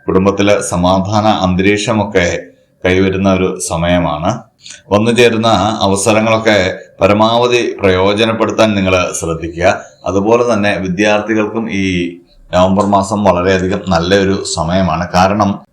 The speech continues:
ഈ തൃക്കേട്ട നക്ഷത്രക്കാര് ഈ നവംബർ മാസം എന്ത് കാര്യങ്ങൾ തുടങ്ങി വെച്ചാലും അത് പൂർത്തിയാക്കാൻ ഇവർക്ക് കഴിയുന്നുണ്ട്. വളരെ കാലമായിട്ടുള്ള ആഗ്രഹങ്ങളും ഇവർക്ക്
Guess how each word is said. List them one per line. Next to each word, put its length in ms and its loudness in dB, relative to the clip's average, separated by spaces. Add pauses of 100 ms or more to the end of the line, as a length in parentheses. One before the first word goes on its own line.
(160)
ഈ 340 2
തൃക്കേട്ട 400 2
നക്ഷത്രക്കാര് 960 0 (340)
ഈ 100 4
നവംബർ 480 2
മാസം 560 0
എന്ത് 560 0 (300)
കാര്യങ്ങൾ 720 2
തുടങ്ങി 280 2
വെച്ചാലും 460 0
അത് 140 0 (120)
പൂർത്തിയാക്കാൻ 800 0
ഇവർക്ക് 460 -2
കഴിയുന്നുണ്ട്. 880 -4 (360)
വളരെ 240 2
കാലമായിട്ടുള്ള 640 2
ആഗ്രഹങ്ങളും 880 0
ഇവർക്ക് 480 2